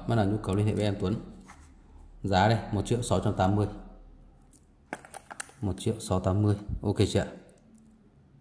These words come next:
Đấy, để mở cho bác. Bác nào mà đang có cả cặp bộ rồi, à, cặp sách rồi là quần áo rồi giày của thương hiệu này thì đấy, tiện em nó về.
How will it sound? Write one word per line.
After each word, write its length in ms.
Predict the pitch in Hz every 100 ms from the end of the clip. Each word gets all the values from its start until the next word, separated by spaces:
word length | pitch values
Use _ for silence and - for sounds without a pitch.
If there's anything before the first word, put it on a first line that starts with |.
| _ - _ - -
Đấy, 140 | - 107 -
để 100 | 98
mở 300 | 90 87 -
cho 60 | 98
bác. 120 | 101 107 - - - - - _ _ _
Bác 140 | 117 117
nào 160 | 104
mà 100 | 95
đang 160 | 101 101
có 460 | - 90 90 107 117 - -
cả 280 | 104 80 78
cặp 140 | 101 - - - -
bộ 320 | 107 101 - 98
rồi, 120 | 92 - - - -
à, 240 | 101 87 85
cặp 140 | 95 -
sách 280 | - - 143 143
rồi 160 | 113 92
là 100 | 87 -
quần 220 | 92 85
áo 260 | 92 92 117
rồi 140 | 107
giày 400 | 92 92 87 85 - - - - -
của 140 | 92
thương 160 | 87 104
hiệu 180 | 110 90
này 220 | 87 82 - - - - - _ - _ _ _ -
thì 120 | 85
đấy, 220 | 90 110 - - - - -
tiện 160 | 120 110
em 160 | 113
nó 100 | 95
về. 200 | 95 90